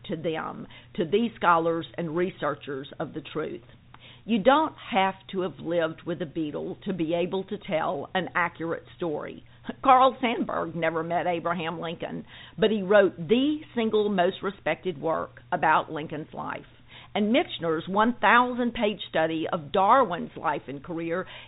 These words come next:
is also singularly remarkable.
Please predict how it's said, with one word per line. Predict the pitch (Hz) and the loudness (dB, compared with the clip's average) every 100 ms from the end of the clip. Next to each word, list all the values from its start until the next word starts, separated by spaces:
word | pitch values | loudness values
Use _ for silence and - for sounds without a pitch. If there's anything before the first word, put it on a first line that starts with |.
| - | -2
is | 226 262 - - | 4 4 4 4
also | 233 294 - - 143 147 - - 220 | 4 4 -2 -4 -2 -4 -8 -10 -2
singularly | 269 294 269 262 262 240 233 233 226 - - | 0 2 2 4 2 2 0 0 -4 -10 -8
remarkable. | 165 175 170 160 160 143 165 - - 170 - | -2 0 -2 -4 -2 0 -2 -4 -8 -8 -8